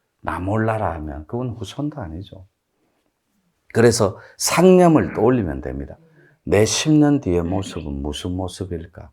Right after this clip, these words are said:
그대로 비칩니다. 거기는 실상의 프로그램이니까.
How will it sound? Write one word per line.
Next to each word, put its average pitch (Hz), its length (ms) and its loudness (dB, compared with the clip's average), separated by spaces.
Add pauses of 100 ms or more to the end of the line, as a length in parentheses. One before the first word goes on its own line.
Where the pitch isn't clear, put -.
(580)
그대로 71 1600 -2
비칩니다. 80 680 -10 (1040)
거기는 92 540 -2
실상의 147 840 -2
프로그램이니까. 67 1000 -10